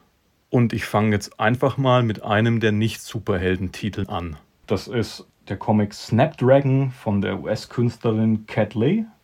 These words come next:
Und er ist auf Deutsch bei Reprodukt erschienen. Das ist ein zweihundertvierzig Seiten starker Einzelband. Man könnte auch so schön sagen, es ist eine Graphic Novel, weißt du? Äh,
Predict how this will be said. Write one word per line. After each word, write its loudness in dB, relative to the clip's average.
Und 2
er 2
ist -6
auf -10
Deutsch -2
bei -2
Reprodukt 0
erschienen. 2
Das 0
ist -8
ein -4
zweihundertvierzig 0
Seiten 0
starker -2
Einzelband. 2
Man -4
könnte 2
auch 0
so -10
schön -2
sagen, 2
es -10
ist -10
eine -6
Graphic -6
Novel, 0
weißt -6
du? -2
Äh, -8